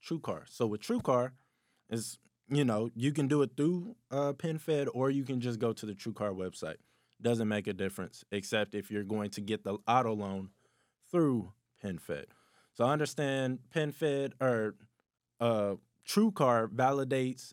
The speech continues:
and, you know, has certain requirements to be put on their website. Uh, same with PenFed. They're only going to, uh,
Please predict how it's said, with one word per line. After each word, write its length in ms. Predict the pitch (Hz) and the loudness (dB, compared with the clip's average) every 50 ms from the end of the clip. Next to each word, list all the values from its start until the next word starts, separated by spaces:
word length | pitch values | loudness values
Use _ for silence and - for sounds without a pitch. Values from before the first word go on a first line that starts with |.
| - | -6
and, 240 | 110 113 110 110 107 | -4 -2 -2 -2 -2
you 120 | - 127 123 | -2 0 0
know, 300 | 120 110 104 101 101 101 _ _ _ _ _ _ _ _ _ _ _ | 2 0 0 -2 -4 -6 _ _ _ _ _ _ _ _ _ _ _
has 240 | 123 127 120 113 107 | -2 0 0 0 0
certain 540 | - - - 135 135 135 135 135 131 131 123 - _ - _ | 0 0 2 2 2 2 0 -2 -2 -4 -6 -10 _ -20 _
requirements 840 | - 120 120 120 - 143 139 135 135 123 120 123 123 120 117 113 - - | -4 -4 -4 0 4 4 6 6 6 4 2 2 0 0 -2 -4 -6 -10
to 100 | - 113 | -8 -6
be 120 | 104 117 | -4 -4
put 220 | 113 - 135 127 123 | -4 -2 -2 0 0
on 120 | 123 123 | 0 0
their 120 | 123 120 117 | 0 0 0
website. 600 | 117 117 113 107 - - - 117 113 110 110 - - _ _ _ _ _ _ _ _ _ - | 0 0 0 -2 -2 0 0 2 2 2 0 -4 -8 _ _ _ _ _ _ _ _ _ -6
Uh, 360 | 107 107 107 107 104 104 104 | -2 0 0 2 2 0 0
same 320 | - - - 117 117 117 | -2 -2 -2 0 0 0
with 160 | 113 120 117 - | -2 -4 -4 -4
PenFed. 760 | - 135 131 123 117 - - 123 120 120 117 117 113 117 110 - - | -4 -4 -2 -2 -4 -2 0 0 2 2 2 0 0 -2 -4 -8 -10
They're 200 | 98 101 98 101 | -6 -2 0 0
only 220 | 104 113 117 117 110 | 0 0 -2 -2 -2
going 300 | 110 117 117 120 120 117 - - | -2 -2 -2 -2 -2 -4 -6 -4
to, 500 | 123 123 120 117 117 117 113 113 110 - - _ _ _ _ _ 113 | -2 -2 0 0 -2 -2 -4 -6 -8 -10 -14 _ _ _ _ _ 0
uh, 260 | 110 104 101 101 98 | 0 2 2 0 -2